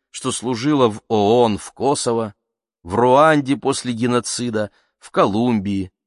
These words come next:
в Бурунди. Работала с детьми-проститутками в Камбодже. В Кабуле она уже год,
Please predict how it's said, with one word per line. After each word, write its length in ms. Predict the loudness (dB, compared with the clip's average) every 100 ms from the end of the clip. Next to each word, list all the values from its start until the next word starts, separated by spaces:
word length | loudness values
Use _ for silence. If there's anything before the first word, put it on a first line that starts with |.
| _
в 180 | -16 -10
Бурунди. 680 | -4 -2 -2 -4 -8 -12 -18 _ _ _ _ _ _ _ _ _
Работала 580 | -6 0 0 0 0 0
с 120 | -2
детьми-проститутками 1300 | -8 -6 -4 -4 -4 -6 -8 -10 -6 -8 -6 -6 -4
в 120 | -6
Камбодже. 720 | -4 -2 -2 -4 -4 -12 -18 _ _ _ _ _ _ _ _ _
В 80 |
Кабуле 400 | -6 -2 0 2
она 200 | 0 -2
уже 220 | -4 -6 -6
год, 360 | -2 -2 -4